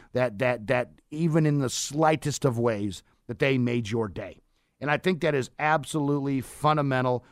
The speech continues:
We've gotten away from that on that personal level. We've gotten away of being genuine with one another, of appreciating when people give freely of themselves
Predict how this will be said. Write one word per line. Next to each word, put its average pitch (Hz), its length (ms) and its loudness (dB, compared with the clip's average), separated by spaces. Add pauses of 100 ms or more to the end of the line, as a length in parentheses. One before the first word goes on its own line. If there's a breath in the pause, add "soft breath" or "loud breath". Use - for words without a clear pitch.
(120)
We've 98 280 -8
gotten 156 360 2
away 135 260 0
from 131 220 -4
that 127 160 2
on 123 100 2
that 120 220 -2
personal 117 400 -2
level. 113 340 -2 (160 soft breath)
We've 110 260 -8
gotten 151 380 4
away 135 320 0
of 123 140 -4
being 127 280 -2
genuine 135 680 -2 (220 soft breath)
with 131 160 -4
one 131 180 0
another, 127 440 2 (220 soft breath)
of 123 140 -2
appreciating 135 960 -2 (160 loud breath)
when 143 120 -4
people 160 300 -2
give 135 340 0
freely 143 520 -2
of 135 160 2
themselves 131 600 0